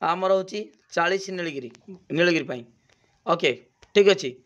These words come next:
ବର୍ତ୍ତମାନ ତାପରେ ଲେଖିବା date of poll। ଜାଣିଛନ୍ତି କେ ଡେଟ୍ର ଆମର ଏକ ତାରିଖ ପୋଲ୍ ହଉଛି, ଏକ ଛଅ ଦୁଇ ହଜାର ଚବିଶ। ତାପରେ number of, ଦେଖନ୍ତୁ, number and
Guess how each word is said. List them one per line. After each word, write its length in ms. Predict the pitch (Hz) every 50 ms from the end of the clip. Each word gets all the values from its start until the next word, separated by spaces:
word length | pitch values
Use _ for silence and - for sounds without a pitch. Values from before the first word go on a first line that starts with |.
| _ _ _ _ - _ -
ବର୍ତ୍ତମାନ 260 | 156 175 170 196 196
ତାପରେ 180 | 185 202 190 196
ଲେଖିବା 240 | 190 190 196 208 208
date 260 | 185 170 190 185 190
of 100 | 196 190 -
poll। 140 | 185 190 214 220 - _ _ _ _ _ -
ଜାଣିଛନ୍ତି 420 | - 175 185 196 190 196 190 208
କେ 260 | 208 208 - 190 190 190
ଡେଟ୍ର 300 | 190 190 185 185 190 190
ଆମର 340 | 185 185 185 175 180 180 185 185
ଏକ 160 | 175 175 175 -
ତାରିଖ 260 | - 190 185 180 180
ପୋଲ୍ 240 | 175 - - - 180
ହଉଛି, 220 | - - - 220 208 170
ଏକ 220 | 170 180 185 180 196
ଛଅ 380 | 185 - 190 180 180 175 170 170 - - - - - - - _ 160
ଦୁଇ 100 | 170 180
ହଜାର 160 | 170 185 185
ଚବିଶ। 360 | 190 185 175 175 214 233 - - - - _ - _ _ _ _ _ _ -
ତାପରେ 260 | 180 190 196 202 202
number 400 | 185 180 175 175 175 175 196 214 220
of, 120 | 214 - - 180 156
ଦେଖନ୍ତୁ, 400 | 156 190 185 214 214 190 202 208 220 254 - - - _ _ - - _ _ _ - 147
number 480 | 156 165 170 175 180 185 180 220 233 240
and 240 | - 208 202 208